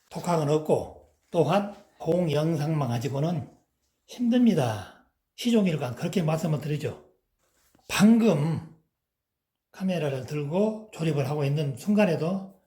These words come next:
문자를 받았습니다. 수도권에 계신 분인데요. "이번 주말에 내려갈 테니까 시간을 좀 비워달라. 나는 홍석에 지금 미쳐버렸다. 잠을 못 잔다.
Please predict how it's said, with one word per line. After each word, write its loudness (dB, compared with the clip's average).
문자를 -2
받았습니다. -6
수도권에 0
계신 -2
분인데요. -4
"이번 -4
주말에 0
내려갈 0
테니까 -4
시간을 -6
좀 -10
비워달라. -6
나는 -8
홍석에 0
지금 -8
미쳐버렸다. -2
잠을 -4
못 -4
잔다. -6